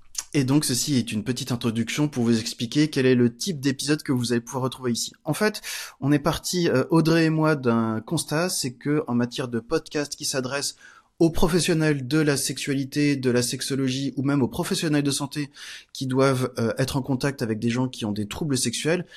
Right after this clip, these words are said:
il n'existe actuellement, euh, aucun podcast francophone sur le sujet. Il y a toutes sortes de podcasts francophones qui vont parler de sexualité, mais à destination du grand public.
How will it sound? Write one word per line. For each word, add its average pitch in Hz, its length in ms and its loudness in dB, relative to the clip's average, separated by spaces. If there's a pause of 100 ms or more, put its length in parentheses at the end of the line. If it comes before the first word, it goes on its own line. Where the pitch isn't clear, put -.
(200)
il 151 120 6
n'existe 143 480 2
actuellement, 139 760 0
euh, 117 240 0
aucun 156 380 0
podcast 147 560 -4
francophone 170 600 -4
sur 143 140 -4
le 123 40 -4
sujet. - 360 -6
Il - 60 -12
y 110 40 -6
a 104 40 -8
toutes - 200 -10
sortes - 280 -4 (340)
de 123 80 2
podcasts 143 560 -2
francophones 143 600 -2
qui - 160 -6
vont 120 100 2
parler 127 480 0 (220)
de 120 140 0
sexualité, 135 580 2
mais 117 120 2
à 104 40 2
destination 120 680 0
du 120 180 -4
grand 160 180 4
public. 127 380 -4